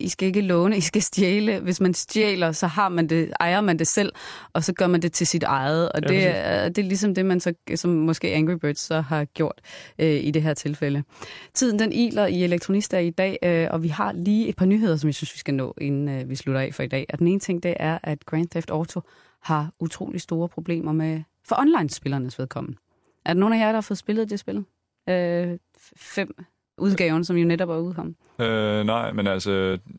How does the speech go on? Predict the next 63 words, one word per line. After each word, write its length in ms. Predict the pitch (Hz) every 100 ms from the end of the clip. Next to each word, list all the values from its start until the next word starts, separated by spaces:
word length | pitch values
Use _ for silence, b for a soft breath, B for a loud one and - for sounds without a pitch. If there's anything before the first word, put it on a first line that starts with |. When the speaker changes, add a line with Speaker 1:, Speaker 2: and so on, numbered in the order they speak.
| 92
Speaker 3:
jeg 80 |
har 60 | 90
helt 140 | 110
klart 200 | 104 98
hørt 200 | 101 101
om, 160 | 98 92
at 180 | 87 -
alle 240 | 101 113
spil, 260 | 120 - 95
som 220 | - 92
får 160 | 82 92
så 120 | 92
massiv, 540 | 92 - 107 104 98 92
øh, 400 | 90 87 85 85 -
tilgang, 1000 | 98 95 98 _ _ - 175 - - _ _
som 160 | - 92
sådan, 320 | 95 90 87
som 160 | - 92
G 100 | 90
T 60 |
A, 180 | 92 87
de 160 | 85 92
har 80 | 82
altid 240 | - 90
online-problemer. 680 | 87 87 87 87 87 87 - _ _ _ _ -
Det, 80 | 90
det 160 | 85 - _ -
Speaker 1:
Det 60 |
er 40 | -
Speaker 3:
er 40 |
Speaker 1:
simpelthen 160 | 185 226
Speaker 3:
der. 100 | 214
Speaker 1:
serverne, 460 | - 196 208 214
der 100 | 185
ikke 100 | 175
kan 200 | - 175
klare 180 | 165 170
presset. 320 | - 170 151 - -
Speaker 3:
Ja. 40 |
Speaker 2:
Jeg 100 | 123
kan 140 | -
ikke 140 | 113 -
rigtig, 460 | 117 - 123 123 -
jeg 100 | 135
kan 120 | - 127
ikke 160 | - -
rigtig 220 | 123 123
hive 100 | 120
mig 100 | 120
selv 300 | - - 123
op 120 | 120
til 100 | -
at 60 | 123
begynde 260 | 123 107
på 80 | 117
et 60 | 127
spil, 280 | - 123 127
der 80 |
tager 220 | 135 127 123
hundrede 300 | 127 127 123
timer 280 | - 139
at 60 | 143
spille. 240 | - -